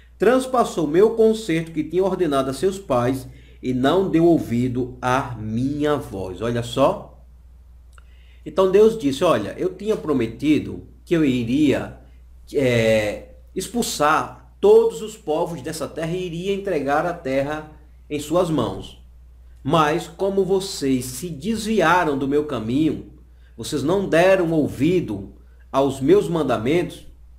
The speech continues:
eu não vou mais expulsar nenhuma dessas outras,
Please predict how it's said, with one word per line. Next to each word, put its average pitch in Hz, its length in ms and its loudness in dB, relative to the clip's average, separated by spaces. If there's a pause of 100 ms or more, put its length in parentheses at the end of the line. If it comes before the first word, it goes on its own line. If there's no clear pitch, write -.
(580)
eu 185 180 6
não 202 160 0
vou 185 180 2
mais 156 320 2
expulsar 131 840 -2 (340)
nenhuma 160 540 4
dessas 151 380 -2
outras, 147 600 0